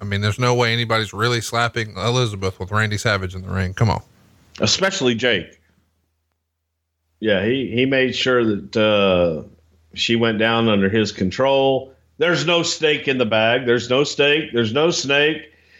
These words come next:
Speaker 2: This is just genius. He's got the bag. He's, he's showing Jack Tunney, "There is no snake. Cross my heart."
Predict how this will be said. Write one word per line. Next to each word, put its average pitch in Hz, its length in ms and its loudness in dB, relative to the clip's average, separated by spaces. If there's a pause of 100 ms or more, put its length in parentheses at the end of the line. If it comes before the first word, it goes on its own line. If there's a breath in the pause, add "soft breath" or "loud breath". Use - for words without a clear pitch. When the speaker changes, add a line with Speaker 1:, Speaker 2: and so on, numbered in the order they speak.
(220 loud breath)
Speaker 2:
This 254 220 0
is 254 80 0
just - 320 0
genius. 220 800 0 (480)
He's 117 160 -2
got 156 220 0
the 160 80 -2
bag. 196 400 2
He's, 113 240 -4
he's 120 240 -4
showing 160 320 2
Jack 165 280 0
Tunney, 180 340 2
"There 127 180 4
is 175 240 0
no 160 100 4
snake. 190 400 0
Cross 160 380 0
my 131 200 2
heart." 160 540 -2